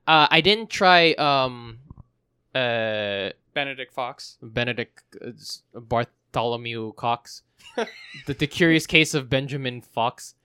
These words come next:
Speaker 2: Yes.
Speaker 1: Um, I didn't try that, but I did try, um, what is it called?
Speaker 2: Sea Frog?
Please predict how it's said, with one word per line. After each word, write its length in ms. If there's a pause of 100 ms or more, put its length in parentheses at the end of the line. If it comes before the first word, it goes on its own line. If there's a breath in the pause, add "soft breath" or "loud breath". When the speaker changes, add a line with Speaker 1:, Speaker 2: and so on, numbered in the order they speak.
Speaker 2:
Yes. 300
Speaker 1:
Um, 520
I 60
didn't 160
try 180
that, 260
but 120
I 80
did 220
try, 440
um, 640 (1200)
what 160
is 140
it 80
called? 100
Speaker 2:
Sea 80
Frog? 340